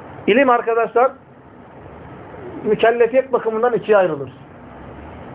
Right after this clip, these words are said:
Kişinin öğrenmesinin farz olduğu ilimler,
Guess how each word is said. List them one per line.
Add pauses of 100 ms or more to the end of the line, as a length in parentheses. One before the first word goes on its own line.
Kişinin
öğrenmesinin
farz
olduğu
ilimler,